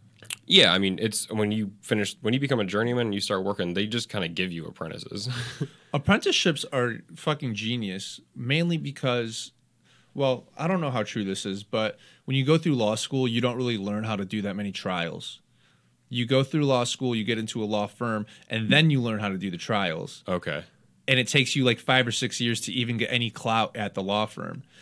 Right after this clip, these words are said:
Speaker 2: because that's what's actually useful, is knowing how to, uh, litigate cases.
Speaker 1: Yeah.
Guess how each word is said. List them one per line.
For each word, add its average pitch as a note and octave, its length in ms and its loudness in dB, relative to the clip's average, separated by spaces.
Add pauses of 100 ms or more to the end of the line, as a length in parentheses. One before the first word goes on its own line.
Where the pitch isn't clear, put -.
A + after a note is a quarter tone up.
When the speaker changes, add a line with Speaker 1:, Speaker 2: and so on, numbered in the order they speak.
(140)
Speaker 2:
because A2 240 -4
that's D3+ 240 4
what's C#3 140 -2
actually C#3+ 480 2
useful, - 640 -4
is A2 180 -6
knowing A2+ 340 0
how G#2+ 140 0
to, F#2+ 180 -6 (340)
uh, F#2+ 340 -8
litigate G#2+ 460 -6
cases. - 560 -8
Speaker 1:
Yeah. - 220 2